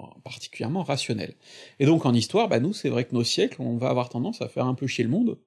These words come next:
et à avoir des siècles totalement décalés. Parce que bah oui, le dix-huitième siècle, par exemple, on va pas le faire commencer en mille sept cents, on va le faire commencer plutôt autour de mille sept cent quinze, parce que la mort de Louis quatorze, là, c'est quand même une sacrée rupture qui change politiquement un certain nombre de choses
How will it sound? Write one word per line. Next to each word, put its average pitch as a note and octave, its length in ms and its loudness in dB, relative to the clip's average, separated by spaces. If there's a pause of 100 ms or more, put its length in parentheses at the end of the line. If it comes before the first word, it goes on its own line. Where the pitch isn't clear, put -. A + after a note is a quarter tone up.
(300)
et - 100 4
à - 60 6
avoir A#2 220 4
des G#2 100 -2
siècles A#2 500 -4
totalement C3 380 -2
décalés. C#3+ 440 0 (460)
Parce - 160 -2
que - 80 2
bah B2 160 6
oui, G3 280 2
le B2 120 2
dix-huitième A#2+ 460 0
siècle, E3+ 260 0
par A2+ 160 -4
exemple, C3 440 -2 (340)
on - 60 -12
va - 40 -10
pas B2 80 2
le B2+ 60 2
faire E3+ 160 -2
commencer D#3+ 320 0
en B2+ 80 0
mille A2+ 180 0
sept F#2 220 -2
cents, A3+ 240 -4 (180)
on - 80 -10
va - 60 -4
le - 80 -4
faire - 160 -10
commencer A#2+ 360 -2
plutôt D#3+ 280 -2
autour F3 220 0
de B2 60 2
mille A#2 140 0
sept C3+ 180 -2
cent G#3+ 160 -2
quinze, A#3+ 220 -2
parce - 200 -10
que B2 100 -4
la A2+ 100 4
mort C3 220 2
de A#2+ 60 0
Louis A#2 180 0
quatorze, F3 500 -2
là, D3+ 180 2
c'est - 200 -8
quand - 140 -8
même C3+ 460 -4 (100)
une G#2+ 100 -8
sacrée A#2+ 400 -4
rupture E3 480 -2
qui A2+ 140 -10
change D#3+ 260 -6
politiquement D#3 720 -8
un A#2 60 -6
certain - 280 -8
nombre F2+ 140 -2
de F3+ 120 2
choses D3 440 -2